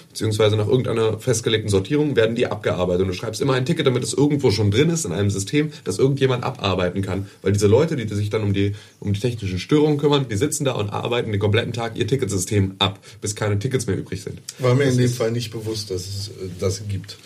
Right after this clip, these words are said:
Speaker 1: Ja, ich habe das auch nochmal ganz kurz nur für die Hörerschaft natürlich erklärt,
Speaker 2: Das
Speaker 1: weil du
Speaker 2: ist
Speaker 1: bist
Speaker 2: sehr
Speaker 1: ja
Speaker 2: gut.
Speaker 1: mittlerweile ja voll im Bilde.
Speaker 2: Genau. Äh, und dann hat er mir ein Ticket erstellt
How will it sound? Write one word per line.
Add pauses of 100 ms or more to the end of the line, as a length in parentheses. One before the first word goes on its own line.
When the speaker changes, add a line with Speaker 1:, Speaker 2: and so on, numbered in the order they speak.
Speaker 1:
Ja,
ich
habe
das
auch
nochmal
ganz
kurz
nur
für
die
Hörerschaft
natürlich
erklärt,
Speaker 2:
Das
Speaker 1:
weil
du
Speaker 2:
ist
Speaker 1:
bist
Speaker 2:
sehr
Speaker 1:
ja
Speaker 2:
gut.
Speaker 1:
mittlerweile
ja
voll
im
Bilde.
Speaker 2:
Genau. (160)
Äh,
und
dann
hat
er
mir
ein
Ticket
erstellt